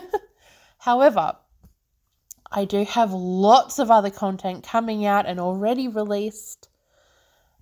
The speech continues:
Um, by the time this comes out, my South Park series on YouTube will be out, where I'm ranking every single season, uh, the episodes within it. So I'll be ranking the thirteen seasons of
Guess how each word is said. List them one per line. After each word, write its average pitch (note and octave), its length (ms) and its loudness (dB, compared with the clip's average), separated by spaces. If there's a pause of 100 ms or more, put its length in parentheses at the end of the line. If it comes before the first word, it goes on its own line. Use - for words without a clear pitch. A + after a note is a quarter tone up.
(140)
Um, F3 260 -2
by F3+ 180 4
the F#3 80 -4
time G3 320 -4
this G#3 180 -8
comes A#3 360 -4
out, G#3 300 2
my F3 140 -8
South A#3+ 420 -2
Park A#3+ 220 2
series A#3 460 -6
on G3+ 120 -4
YouTube G#3 380 -4
will G#3 120 -4
be G3+ 180 -2
out, G3+ 280 2
where F#3 140 0
I'm F3+ 220 -2
ranking G3 480 -6
every F#3+ 220 -2
single G3 340 -6
season, C#4 760 -4 (600)
uh, F3+ 220 -4
the F#3 160 -2
episodes G3 420 -2
within G3+ 280 0
it. D4+ 260 -4
So - 200 -4
I'll F3 180 0
be E3+ 180 -6
ranking F3+ 560 -8
the E3+ 60 -6
thirteen F3+ 520 -2
seasons G#3 640 -4
of F3 200 -8